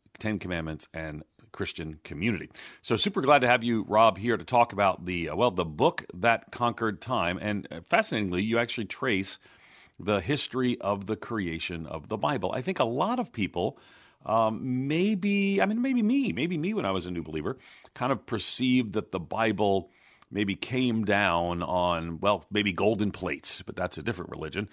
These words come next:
but came down somehow all connected and completed. And then later I found out it wasn't one book, but it was sixty-six books. And later I found out that it spans centuries of time. So let's jump in and just, why do you think it's important for us to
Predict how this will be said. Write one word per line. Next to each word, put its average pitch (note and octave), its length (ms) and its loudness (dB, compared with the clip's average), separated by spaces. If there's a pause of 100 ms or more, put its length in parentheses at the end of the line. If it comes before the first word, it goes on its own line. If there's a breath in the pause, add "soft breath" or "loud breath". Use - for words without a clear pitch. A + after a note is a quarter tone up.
(280 loud breath)
but G2+ 160 0
came C3+ 220 0
down A2+ 280 2
somehow G#2 440 2
all A#2 400 4
connected G#2 680 -2
and E2+ 200 -8
completed. F2 640 -4 (280 loud breath)
And G2 120 -8
then C3 80 -2
later G#2+ 200 4
I G2+ 60 6
found F2+ 260 -2
out F#2+ 140 0
it F2 80 -4
wasn't D2 280 -14
one A2 160 -4
book, B2+ 200 -4
but D#2+ 80 -10
it D2+ 80 -12
was - 80 -14
sixty-six F3+ 520 -4
books. D3+ 280 0
And D#2 100 -10
later D#2 140 -8
I - 20 -10
found D#2+ 280 -8
out F#2 160 2
that D2+ 100 -12
it C#2 100 -16
spans F2+ 480 -6
centuries B2 520 -4
of D#2+ 100 -12
time. D#3 440 2 (320 loud breath)
So A#2+ 220 4
let's C#3+ 380 2
jump D3 380 2
in A#2 320 0
and F2 400 -4
just, A2 500 -2
why E3+ 360 0
do F#3 120 -6
you F#3 60 0
think E3 180 -4
it's D#3+ 140 -4
important C3 360 -2
for A#2 140 0
us A2+ 120 2
to F#2 220 0